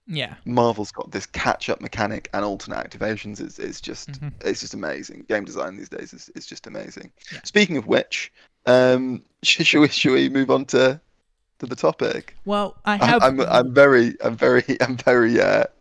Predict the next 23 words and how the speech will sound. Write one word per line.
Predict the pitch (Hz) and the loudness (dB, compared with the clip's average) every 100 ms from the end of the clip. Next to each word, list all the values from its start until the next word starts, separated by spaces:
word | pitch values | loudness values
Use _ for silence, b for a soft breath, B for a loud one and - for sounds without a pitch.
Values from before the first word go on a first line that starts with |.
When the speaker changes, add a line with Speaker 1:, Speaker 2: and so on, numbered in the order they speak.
| - | -8
Speaker 2:
I'm | - | 0
very | 113 117 | 2 2
chatty. | - 127 - - 151 | 4 4 4 -2 -2
I'm | - 120 | -4 -2
very | 123 131 | -4 -4
sorry, | - 123 | -4 -4
Alexa. | - 135 - - - - - | -2 -4 -8 -16 -16 -18 -4
Speaker 1:
I, | 202 226 220 - - _ | 0 0 -2 -12 -20 _
you're | - 185 | -2 -2
talking | 196 220 214 208 | 0 -2 -2 -4
to | |
the | 196 | 0
person | 208 185 190 | 2 2 2
who | 175 | -2
consistently | - 170 151 165 135 151 | -4 -6 -4 -4 -4 -4
listens | 151 143 151 139 - | -4 -4 -6 -6 -6
to | |
three-hour | 143 151 147 143 | -4 -4 -6 -6
podcasts. | - 147 - 139 143 - | -4 -6 -6 -10 -8 -6
I | 190 175 | -2 0
do | 180 156 | 2 2
not | 147 147 | 2 0
mind. | 151 139 139 143 | -2 -4 -12 -18